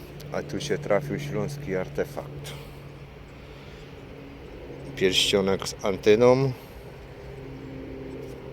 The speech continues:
który ściąga pioruny z Saturna.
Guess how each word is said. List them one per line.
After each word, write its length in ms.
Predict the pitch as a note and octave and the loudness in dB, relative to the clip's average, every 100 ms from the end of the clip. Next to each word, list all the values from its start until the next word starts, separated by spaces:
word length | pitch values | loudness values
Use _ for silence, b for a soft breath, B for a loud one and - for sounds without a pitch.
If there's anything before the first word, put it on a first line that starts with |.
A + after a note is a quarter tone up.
| C3 - - - - B2+ C3 C3 C3 - C3 B2+ B2+ B2+ C3 C3 C3 B2+ B2+ B B - - | -12 -12 -14 -14 -14 -14 -12 -12 -12 -12 -12 -12 -12 -12 -12 -12 -10 -10 -10 B B -14 -10
który 320 | - G#2 G2 | -4 0 2
ściąga 440 | - - G#2 G2 G2+ | 4 8 8 8 4
pioruny 480 | - G2+ A2 G#2+ | 8 10 10 8
z 140 | G2+ - | 2 4
Saturna. 760 | G#2+ - A2+ G2 F#2+ F2 F2 | 2 4 0 2 0 0 -2